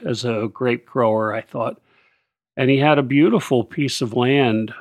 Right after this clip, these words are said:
over on the Sonoma coast, just west of Occidental. It was up on the top of the hill,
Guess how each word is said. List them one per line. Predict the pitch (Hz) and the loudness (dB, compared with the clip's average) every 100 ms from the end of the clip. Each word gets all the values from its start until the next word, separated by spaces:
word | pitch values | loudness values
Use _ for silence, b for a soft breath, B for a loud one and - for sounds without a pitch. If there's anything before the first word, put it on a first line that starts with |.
| 302 | -4
over | 127 123 127 | 0 2 2
on | 120 110 | 2 0
the | 107 | -2
Sonoma | - 123 120 123 113 | -4 0 2 2 0
coast, | - 135 123 110 - - _ _ _ _ _ - | -2 0 0 -2 -8 -12 _ _ _ _ _ -6
just | - 139 - - | 0 0 -2 -4
west | 123 123 127 - - | -2 2 0 -2 -4
of | 117 | 0
Occidental. | 120 120 - - 107 117 120 117 120 - - | 2 0 -2 -4 -4 0 0 0 -2 -10 -10
It | - | -8
was | 139 110 | -6 0
up | 131 - | -2 0
on | 123 117 | 0 0
the | 110 | -2
top | - 123 117 - | 0 0 0 -2
of | |
the | 113 107 | -6 -4
hill, | 117 113 110 | 0 2 2